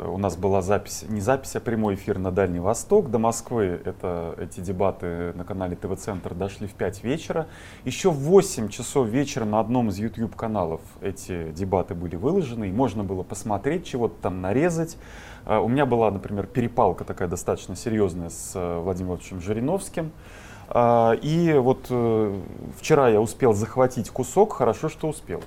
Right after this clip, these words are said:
потому что сегодня утром уже все было удалено. Осталось несколько ресурсов, которые запись содержат, но, э, я не буду специально называть их, э, адреса для того, чтобы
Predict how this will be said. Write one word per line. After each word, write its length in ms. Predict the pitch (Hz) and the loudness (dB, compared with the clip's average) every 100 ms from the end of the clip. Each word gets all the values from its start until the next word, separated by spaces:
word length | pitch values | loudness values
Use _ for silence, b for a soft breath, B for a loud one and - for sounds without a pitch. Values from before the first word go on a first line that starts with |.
| - | -4
потому 240 | 120 113 | -2 -2
что 160 | - 117 | -4 -4
сегодня 380 | 156 143 107 | 4 4 6
утром 360 | 110 226 240 208 | 6 6 6 4
уже 140 | 165 | 2
все 220 | 160 - 139 | 0 4 4
было 160 | 113 | 6
удалено. 580 | 92 85 95 123 175 226 B B B B B B - | 2 2 0 2 2 2 B B B B B B -2
Осталось 540 | 165 - 185 170 165 | 0 4 4 6 4
несколько 540 | 180 180 - 110 87 - | 2 2 2 -2 0 0
ресурсов, 580 | 139 - 104 160 240 | 0 0 2 6 6
которые 380 | 214 123 123 117 | 6 0 2 2
запись 360 | 110 113 90 85 | 6 6 6 -4
содержат, 720 | - 107 87 82 87 131 190 - | 2 2 2 -2 2 0 0 -4
но, 480 | 117 143 196 202 151 | 0 4 6 4 2
э, 300 | 110 113 110 | 0 2 4
я 140 | 110 151 | 4 2
не 80 | 160 | 2
буду 180 | 151 | 0
специально 560 | 127 - 143 151 98 90 | -2 -4 2 4 4 2
называть 480 | 104 107 110 85 - | 0 0 0 0 -4
их, 220 | - - | -14 -12
э, 680 | - 80 82 - - - - | -10 -6 -6 -6 -8 -8 -2
адреса 560 | 107 123 135 220 240 B B B B | 0 2 2 4 2 B B B B
для 120 | - | 2
того, 180 | 151 165 | 6 4
чтобы 460 | 156 165 143 151 | 4 -2 2 4